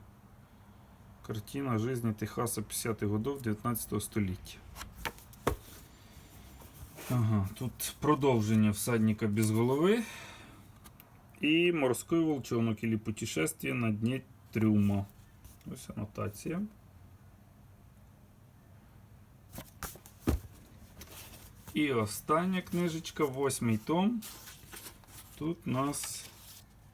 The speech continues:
Марони. Останній роман. Події відбуваються на Ямайці.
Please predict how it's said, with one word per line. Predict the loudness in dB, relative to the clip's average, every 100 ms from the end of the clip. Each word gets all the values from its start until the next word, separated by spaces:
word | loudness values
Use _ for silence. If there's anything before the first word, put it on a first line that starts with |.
| -20 -20 -20 -20 -20 -20 -20 -20 -20 -20 -20 -20 -16 -2
Марони. | 2 4 4 4 6 6 6 4 0 -6 -20 -20 -20 -10
Останній | -8 -2 0 4 4
роман. | 4 2 2 2 2 -4 -18 -20 -20 -20 -20 -20 -20 -20 -20 -20 -20 -20 -20 -20 -20 -20 -20 -20 -20 -20 -20 -20 -20 -20 -20 -20 -20 -20 -18 -6
Події | -4 -2 -2 -2 -2
відбуваються | -2 2 2 0 0
на | 0
Ямайці. | 2 4 4 4 0 -2 -4